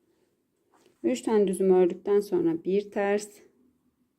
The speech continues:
Sağa doğru kesiyorum iki ilmeğimi. Bir düz.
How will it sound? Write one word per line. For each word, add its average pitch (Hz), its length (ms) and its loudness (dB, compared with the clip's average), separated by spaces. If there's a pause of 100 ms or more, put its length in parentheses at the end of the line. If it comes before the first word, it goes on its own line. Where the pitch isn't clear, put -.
(2500)
Sağa 233 360 2
doğru 190 260 4
kesiyorum 202 540 0
iki 202 220 -4
ilmeğimi. 196 560 4 (4000)
Bir 214 340 4
düz. 208 460 2